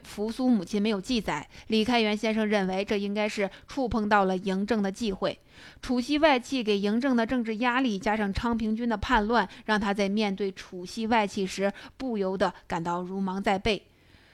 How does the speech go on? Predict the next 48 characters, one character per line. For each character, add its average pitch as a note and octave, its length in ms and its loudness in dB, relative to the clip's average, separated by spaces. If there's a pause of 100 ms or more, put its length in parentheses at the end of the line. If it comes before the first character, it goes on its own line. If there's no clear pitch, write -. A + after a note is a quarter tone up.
(320)
而 D#4 200 8
史 - 260 0
官 C4+ 220 6
们 B3+ 160 4
在 A3+ 160 4
修 C4 180 -2
筑 B3 140 -4
史 G3 240 -4
书 C4 180 -2
时 A3+ 300 0
自 D4 260 0
然 G#3 320 2
也 G#3+ 100 -2
就 F#3 160 -6
不 G3+ 140 -6
敢 E3 220 -2
奋 F#3+ 200 0
笔 E3 120 -4
直 F3 180 -4
书 A3 260 -2
了。 G#3 140 4 (440)
在 G#3+ 260 8
本 G3+ 240 6
期 B3 280 -2
音 B3+ 160 4
频 A3+ 120 0
的 A3 80 4
最 A3+ 200 2
后， A3 360 2 (180)
我 G#3+ 120 4
想 G3 180 0
为 G3+ 140 2
您 G3 220 0
分 A3 160 0
享 G3+ 200 -2
另 C4+ 200 2
一 F3+ 80 -8
个 F#3+ 120 -4
故 G3 200 -6
事。 - 220 -4 (280)
这 E4 80 0
个 D4 100 6
故 C#4+ 200 -2
事 A3+ 200 2 (180)
来 G3 120 0
自 A3+ 180 -2
《左 - 220 -10
传》， B3 220 6